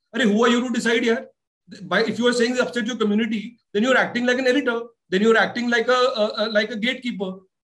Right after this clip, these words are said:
And, and if you are acting like an editor and you're not a platform, should you not be governed by the laws of journalism? It's as simple as that. So, so there is a lot of hypocrisy and slippage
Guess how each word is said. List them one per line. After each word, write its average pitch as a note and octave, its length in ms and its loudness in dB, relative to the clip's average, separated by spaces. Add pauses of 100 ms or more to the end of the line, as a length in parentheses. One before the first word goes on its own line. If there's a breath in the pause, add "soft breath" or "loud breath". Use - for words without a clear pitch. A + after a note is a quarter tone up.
(140)
And, G3+ 140 2
and A3 120 4
if B3 80 2
you A#3+ 100 2
are B3 80 4
acting A3 280 2
like C#4+ 100 2
an C#4 80 0
editor G#3 240 2
and G3 80 0
you're G3 80 -2
not G#3 180 0
a A3+ 80 -2
platform, G3+ 500 -4 (180)
should G#3 100 -2
you A#3+ 80 4
not A#3 160 2
be B3+ 80 0
governed A3 320 2
by A#3+ 60 0
the A#3 80 -2
laws A3+ 240 0
of G#3 80 -2
journalism? A3 500 -2 (540)
It's F#3+ 100 -8
as B3+ 140 -2
simple A#3 280 0
as A3 100 0
that. C#3+ 280 -2 (360)
So, C4 340 -6 (280)
so A#3 240 -4
there F#3 160 0
is B3 120 2
a A3 100 0
lot F#3 260 0
of B3 80 0
hypocrisy G3+ 540 -2
and A3 80 0
slippage F#3+ 460 -4